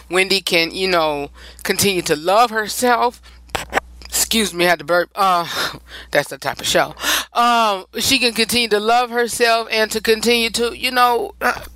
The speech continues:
look. <sighs> I feel that this saga isn't over. She, she looks happy, but deep down inside, she looks, feel, she,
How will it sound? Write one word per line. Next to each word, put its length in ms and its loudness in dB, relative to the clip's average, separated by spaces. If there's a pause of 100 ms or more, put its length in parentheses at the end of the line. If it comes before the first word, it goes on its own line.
(100)
look. 380 0 (1700)
<sighs> 0 -
I 880 -2
feel 220 0
that 140 -8
this 160 2
saga 400 2
isn't 280 0
over. 580 0 (440)
She, 600 0
she 280 -2
looks 340 2
happy, 540 -2 (420)
but 120 0
deep 220 0
down 200 4
inside, 420 0
she 160 -10
looks, 340 -6
feel, 420 0
she, 340 -2